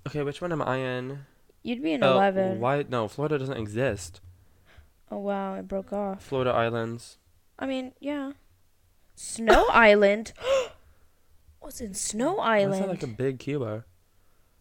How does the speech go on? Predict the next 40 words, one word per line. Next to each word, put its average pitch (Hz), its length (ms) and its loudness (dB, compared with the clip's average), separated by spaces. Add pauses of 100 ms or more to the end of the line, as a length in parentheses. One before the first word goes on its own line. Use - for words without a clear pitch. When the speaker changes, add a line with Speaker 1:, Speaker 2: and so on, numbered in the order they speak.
(320)
Speaker 1:
Why 165 80 -8
is 190 80 -12
there 233 100 -4
snow 135 340 -4
down 107 200 -8
there? 104 260 -12 (1400)
What, 247 180 -2
Speaker 2:
No. 269 60 0
Speaker 1:
Mexico 180 400 6
still 160 200 4
Speaker 2:
No, 302 200 10
Speaker 1:
exists? 117 180 6
Speaker 2:
is 208 60 -2
that 294 220 4
President 269 520 0
Snow's 214 680 0
island? 262 400 2 (380)
Speaker 1:
Oh, 156 420 6
maybe. 113 520 2 (260)
Also, 180 180 6
is 170 140 6
this 254 140 0
the 381 100 4
map 330 160 2
that 302 80 8
was 240 100 4
in 220 120 0
the 175 80 4
book? 139 340 6
Speaker 2:
Oh, 494 340 0
wait. 208 240 0
Speaker 1:
Or 156 60 4
are 160 40 6
we 170 120 2
just 180 120 -4
making 151 200 0
Speaker 2:
Is 131 60 0
Speaker 1:
this 508 100 4
Speaker 2:
that, - 180 2
Speaker 1:
up? 120 80 -8